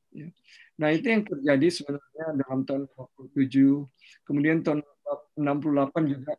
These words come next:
terjadi reassortment lagi, menghasilkan flu yang, apa, flu virus yang baru dan sebagainya.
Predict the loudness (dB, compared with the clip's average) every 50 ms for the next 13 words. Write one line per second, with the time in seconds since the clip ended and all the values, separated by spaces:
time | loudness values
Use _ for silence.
0 | _ -16 -18 -10 -6 -2 0 2 2 2 2 2 0 -2 0 0 -2 -2 -4 -6
1 | -8 -8 -8 -6 -6 -6 -6 -4 -4 -2 -2 -2 -2 -2 -4 -4 -6 -12 -16 -18
2 | -20 _ _ _ _ _ _ _ _ _ _ _ _ _ _ _ -8 -4 -2 0
3 | 0 0 0 0 0 0 2 2 2 2 2 2 0 _ _ _ _ _ _ _
4 | -8 -4 -4 -4 -4 -6 -10 _ -16 -16 -16 -16 _ _ _ _ -6 -4 -4 -6
5 | -8 -6 -4 -2 -2 -4 -2 -2 0 2 2 2 0 -2 -6 -10 -6 -4 -2 -2
6 | -2 -2 -6 -8 -8 -8 -8 -8 -8 _ _ _ _ _ _ _ _ _ _ _
7 | -4 -2 -2 -4 -6 -8 -6 -6 -6 -6 -6 -8 -8 -8 -10 -10 -12 -16 -20